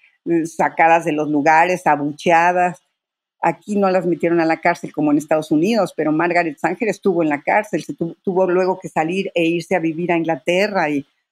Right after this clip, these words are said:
y allá es otra historia, pero la sexualidad estaba prohibida, no había que hablar de esa palabra maldita, ¿no?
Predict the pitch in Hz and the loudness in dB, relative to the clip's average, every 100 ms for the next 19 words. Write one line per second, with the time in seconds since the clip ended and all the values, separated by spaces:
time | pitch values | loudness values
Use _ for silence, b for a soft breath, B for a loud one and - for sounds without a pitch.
0 | _ _ _ - 160 175 180 190 190 196 | _ _ _ -4 2 2 2 -4 -4 -2
1 | - 247 196 170 170 165 156 156 _ _ | 2 2 2 -4 -2 -2 -4 -6 _ _
2 | _ _ _ _ _ - 180 - - - | _ _ _ _ _ -4 -4 -2 -6 -4
3 | 185 190 208 247 - _ _ _ _ _ | -2 2 2 2 -4 _ _ _ _ _
4 | _ _ 175 180 202 214 220 175 147 156 | _ _ -8 -4 0 2 0 0 0 0
5 | 151 190 208 202 214 214 180 165 165 165 | 2 4 2 2 -2 2 0 2 0 0
6 | 160 147 - 147 131 135 135 139 202 - | -2 -2 -2 -2 0 0 0 -2 -4 -4
7 | 123 - - - 202 | -8 -10 -16 -10 -10